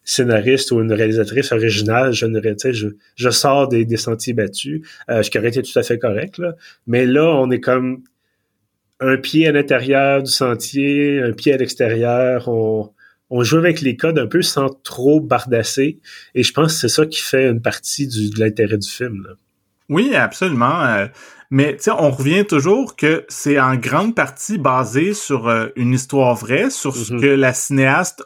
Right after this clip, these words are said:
Speaker 2: a vécu. Puis je pense que, justement, dans la vraie vie, souvent, il y a pas tant de gros drames, il y a pas tant de trucs spectaculaires. Fait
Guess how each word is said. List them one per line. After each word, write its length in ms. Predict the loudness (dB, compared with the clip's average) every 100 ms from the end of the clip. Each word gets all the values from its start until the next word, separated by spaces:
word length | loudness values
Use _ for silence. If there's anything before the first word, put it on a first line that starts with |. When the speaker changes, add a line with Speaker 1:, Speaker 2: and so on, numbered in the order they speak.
| 0
Speaker 2:
a 140 | 0
vécu. 680 | 4 2 0 -6 -4 -2 -4 -10 -20 _ _
Puis 100 | -6
je 80 | -2
pense 380 | 0 0 -2 -4
que, 300 | -2 0 0
justement, 840 | 0 -4 -2 0 2 2 -2 -4 -10 _ _ _
dans 320 | -10 -2 2
la 160 | 2 2
vraie 300 | 0 2 2
vie, 280 | 2 2 0
souvent, 380 | 0 0 0 2
il 120 | 0
y 40 |
a 60 | 0
pas 180 | 0 0
tant 380 | 0 0 0
de 220 | 0 0 0
gros 420 | -4 -2 0 0
drames, 560 | 0 2 2 2 -2
il 40 | -2
y 40 |
a 40 | -2
pas 200 | 0 -2
tant 280 | 0 -2
de 120 | 0 -4
trucs 340 | -2 -4 -4 _ _
spectaculaires. 1160 | -20 -16 -2 -2 0 -2 -2 0 2 2 0 -6
Fait 160 | -4 -6